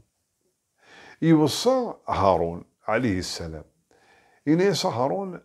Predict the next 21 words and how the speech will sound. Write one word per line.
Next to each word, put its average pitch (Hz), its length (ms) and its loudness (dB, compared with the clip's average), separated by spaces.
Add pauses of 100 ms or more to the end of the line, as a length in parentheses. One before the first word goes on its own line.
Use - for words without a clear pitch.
(140)
أك 135 200 -6
جا 127 200 0
غنقومر 104 640 -2
بني 95 320 -2
إسرائيل. 95 600 -8 (1200)
ولكن 160 580 2 (100)
إلا 127 180 0
قد 143 180 -6
توفر 117 480 -4
العهد، 117 500 -4 (460)
إلا 131 140 2
غادي 117 200 0
غان 143 200 -4
تو 131 160 -6
دوا 110 400 0
أونوري 151 360 2
طون 127 220 -6
أونجاجمون. 76 540 -10 (920)
تسمى 143 500 0
إلا 165 180 2
ق-، - 200 -8